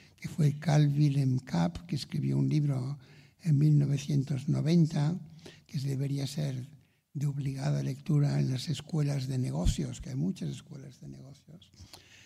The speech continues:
Muchos alumnos van a las escuelas de negocios. En este libro él dijo, resumiendo, "Las externalidades no son fallos del mercado,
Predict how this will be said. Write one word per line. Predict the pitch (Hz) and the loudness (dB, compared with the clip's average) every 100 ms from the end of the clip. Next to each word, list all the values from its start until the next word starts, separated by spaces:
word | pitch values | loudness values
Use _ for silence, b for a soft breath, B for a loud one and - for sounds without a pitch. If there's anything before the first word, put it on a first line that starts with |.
| B - | B -4
Muchos | 147 147 147 | -2 0 -2
alumnos | 139 151 180 151 139 131 | 0 2 4 4 2 -2
van | 135 139 | -4 -4
a | 135 | -4
las | 123 | -4
escuelas | 123 - 135 135 127 | -6 -6 -8 -6 -6
de | - | -4
negocios. | 131 143 165 - - 170 - b b b b b b b | -4 -4 -6 -8 -12 -12 -14 b b b b b b b
En | 156 | 2
este | 156 - | 4 4
libro | 175 190 180 190 | 8 8 8 6
él | 170 | 6
dijo, | 165 160 151 160 - 262 | 4 6 4 4 0 -2
resumiendo, | 226 143 131 - 139 135 127 151 - - | -2 -2 -2 0 2 2 0 0 -4 -2
"Las | 165 139 | 2 4
externalidades | 151 - 160 147 151 151 151 165 170 147 131 - B B B B B - | 4 0 4 6 8 8 8 8 8 6 2 -4 B B B B B 4
no | 151 | 6
son | 143 165 147 | 6 6 6
fallos | 147 160 147 131 120 117 | 4 4 4 2 -2 -2
del | 139 | 0
mercado, | 135 151 151 156 135 143 175 | 0 0 0 2 2 2 0